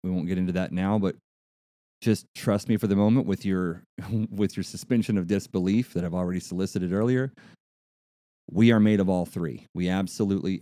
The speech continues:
are. And whenever you ignore the spiritual, you have a problem. So we have all these issues in modern society. And what happens when you have widespread issues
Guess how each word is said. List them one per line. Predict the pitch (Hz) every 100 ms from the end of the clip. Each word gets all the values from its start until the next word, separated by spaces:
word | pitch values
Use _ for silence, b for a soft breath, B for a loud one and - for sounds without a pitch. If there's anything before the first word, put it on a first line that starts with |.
| -
are. | 82 82 69 - _ -
And | 92
whenever | 90 98 107
you | 95 90
ignore | 82 87 90 107 127
the | 113
spiritual, | - - 113 95 - 87 82 - _ - _ -
you | 90
have | 92
a | 85
problem. | - 92 85 73 69 _ _
So | - 123
we | 117
have | 107
all | 113 147 165
these | 151 107
issues | 107 107 - 98 85
in | 90
modern | 87 87 87
society. | - - 80 78 78 - _ _ _ _ _ _ _ _ -
And | 123
what | 156
happens | 127 127 110 92
when | 98
you | 92
have | 82 92 85
widespread | 82 90 92 85 - 90
issues | 87 85 82 80 -